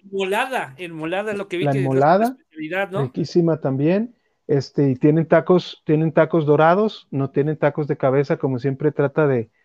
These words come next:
Speaker 2: de, con, con ello alburearse el buen nene Altavo. Tienen, este, tacos dorados de, de requesón, de papa, de frijoles, y también los sirven con, con la misma carnita que, con la que hacen también,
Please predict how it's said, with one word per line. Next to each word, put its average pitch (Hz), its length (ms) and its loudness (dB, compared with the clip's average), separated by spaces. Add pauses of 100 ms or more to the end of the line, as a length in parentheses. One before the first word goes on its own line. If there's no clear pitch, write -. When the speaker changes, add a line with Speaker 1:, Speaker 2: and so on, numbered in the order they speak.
(280)
Speaker 2:
de, 123 320 0
con, - 220 -10
con 135 200 0
ello 147 220 4
alburearse 139 800 2 (200)
el 127 100 -2
buen 139 180 2
nene 147 220 2
Altavo. 151 540 2 (240)
Tienen, 151 320 2
este, 139 180 -4
tacos 143 380 0
dorados 135 420 0
de, 120 280 -2 (340)
de 131 80 0
requesón, 143 580 -2
de 139 80 0
papa, 147 460 2
de 139 80 -2
frijoles, 160 680 0 (220)
y 139 100 -4
también 143 260 0
los 156 120 2
sirven 160 300 2
con, 143 260 0
con 139 160 -4
la 131 80 -2
misma 135 300 -2
carnita 147 540 -2
que, - 160 -8
con 127 220 -8
la 123 80 -6
que 120 220 0
hacen 135 320 -4
también, 131 440 -2